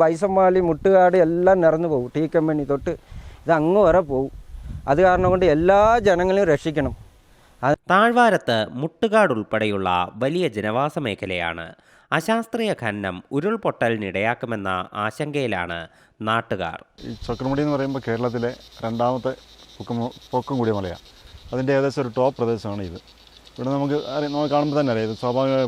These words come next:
Speaker 3: പുല്ലുമേടും പാറക്കൂട്ടങ്ങളുമാണ്. ഇവിടെ ആർക്കും ഒരു കാരണവശാലും ഒരു കൃഷിയില്ല, ഒന്നുമില്ല. ഇത് ഈ സാധാരണ കയ്യേറ്റ മാഫിയ ചെയ്യുന്ന പോലെ തന്നെ ഇവിടെയും ചെയ്തിരിക്കുന്നത് ഒരു വ്യാജരേഖ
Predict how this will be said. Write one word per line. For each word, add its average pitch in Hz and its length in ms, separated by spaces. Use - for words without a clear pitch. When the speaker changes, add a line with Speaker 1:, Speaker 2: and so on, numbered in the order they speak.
Speaker 3:
പുല്ലുമേടും 117 460
പാറക്കൂട്ടങ്ങളുമാണ്. 127 640
ഇവിടെ 131 220
ആർക്കും 143 280
ഒരു 143 140
കാരണവശാലും 147 460
ഒരു 131 100
കൃഷിയില്ല, 117 420
ഒന്നുമില്ല. 107 280
ഇത് 123 100
ഈ 165 40
സാധാരണ 147 420
കയ്യേറ്റ 147 320
മാഫിയ 151 300
ചെയ്യുന്ന 135 260
പോലെ 131 180
തന്നെ 117 180
ഇവിടെയും 131 280
ചെയ്തിരിക്കുന്നത് 117 540
ഒരു 131 140
വ്യാജരേഖ 131 540